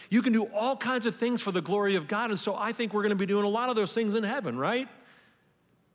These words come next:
Except it's gonna be better by far. And so it's gonna be this place that you just go, "Wow, like it, I have everything to anticipate and nothing to fear."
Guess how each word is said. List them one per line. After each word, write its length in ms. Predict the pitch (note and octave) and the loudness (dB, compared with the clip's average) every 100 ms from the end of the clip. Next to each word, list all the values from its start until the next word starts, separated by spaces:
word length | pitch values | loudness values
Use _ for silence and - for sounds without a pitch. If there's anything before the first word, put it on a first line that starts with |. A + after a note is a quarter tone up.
| _ _ _ _ _ _ - | _ _ _ _ _ _ -4
Except 320 | F#3+ B3 A#3+ | -2 -2 0
it's 120 | G#3+ | 0
gonna 200 | A#3 A3+ | 0 2
be 120 | G#3 | 2
better 300 | D3+ A#3 A#3+ | 0 0 0
by 220 | G3 G#3 | 0 -2
far. 560 | F#3+ - B3+ A#3+ C3 F#2+ - _ _ _ _ _ _ _ _ _ _ _ | -2 -4 -2 -2 -4 -6 -20 _ _ _ _ _ _ _ _ _ _ _
And 100 | F#3+ | 0
so 200 | F#3 A#3 | 4 4
it's 100 | A3+ | 4
gonna 220 | - A#3+ | 2 0
be 160 | G3 A3 | 2 2
this 260 | G3+ F3 - | 2 0 -6
place 520 | - - A3+ A#3+ - | -14 -4 0 2 0
that 80 | F#3 | 0
you 80 | |
just 220 | F3+ F#3+ - | 2 0 0
go, 180 | F#3 | 0
"Wow, 680 | F3 D3 G#3 A#3+ A#3 G#3+ D3+ | 0 -4 -8 -8 -4 -2 -2
like 280 | D3+ F3 F3 | 0 -2 0
it, 100 | F3 - - - - - - _ - | -4 -4 -16 -20 -20 -20 -20 _ -4
I 120 | G3 | 0
have 140 | F#3 - | 0 -2
everything 720 | G3 A3+ A#3 C4 A#3 - A#3 A3 | -2 -2 0 0 0 0 0 2
to 200 | G3+ F#3+ | 2 2
anticipate 760 | E3 - A3+ - E3+ D#3+ E3 | 0 0 0 0 -4 -2 -2
and 160 | D3+ D3+ | 0 -2
nothing 360 | F3 - E3 D3 | -2 -2 -4 -4
to 80 | |
fear." 420 | C3+ D3+ B2 G#2 | -6 -6 -6 -8